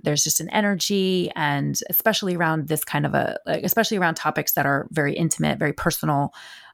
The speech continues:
um, slightly risky or dangerous. Um, I think that would be hard. Um, yeah.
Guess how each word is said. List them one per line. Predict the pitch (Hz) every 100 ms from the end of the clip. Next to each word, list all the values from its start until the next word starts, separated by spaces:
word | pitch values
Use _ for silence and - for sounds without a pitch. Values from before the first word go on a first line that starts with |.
| -
um, | 165
slightly | 156 - 156 151 160
risky | 143 - 151
or | 156
dangerous. | 143 151 143 - - - - -
Um, | 160 151 135 143 160 - _ _ - - _ -
I | 165
think | 156 143
that | -
would | -
be | 180
hard. | - - - 165 - 320 _ _
Um, | - 147 139 143 160 - - - - - - - - - - - -
yeah. | - -